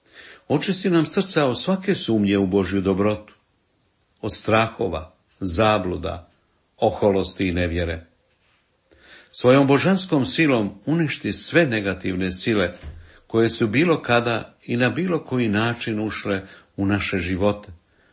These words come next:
obitelj, radna mjesta, medije i cjelokupni život našega naroda. O Marijo,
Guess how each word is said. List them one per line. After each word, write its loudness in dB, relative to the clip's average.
obitelj, 2
radna 2
mjesta, -2
medije 0
i -2
cjelokupni 2
život -4
našega -4
naroda. -4
O 6
Marijo, 2